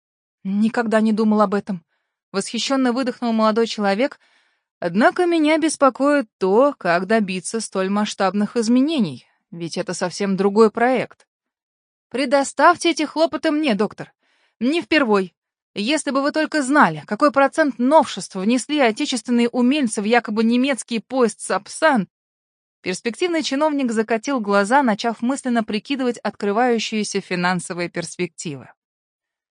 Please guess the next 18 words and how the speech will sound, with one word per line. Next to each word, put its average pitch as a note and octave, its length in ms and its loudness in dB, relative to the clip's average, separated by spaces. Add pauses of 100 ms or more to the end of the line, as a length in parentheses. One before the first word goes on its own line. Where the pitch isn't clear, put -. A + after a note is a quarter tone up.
(420)
«Последнее A#3 600 2
условие». E3+ 640 -2 (380)
Вернул A3 320 2
я A#3+ 160 0
собеседника A3 640 -4
на A3 120 4
землю. F3 380 -6 (640)
«Никаких G#3 640 -2
полицейских G#3+ 960 -4
рядом G#3+ 360 2
со G#3+ 140 -4
светофорами. G3+ 800 -2 (280)
Как G3+ 220 4
врач G#3+ 380 2
я G#3 160 4
настаиваю F3+ 720 2
на D#3+ 200 -4
этом. D3 300 -14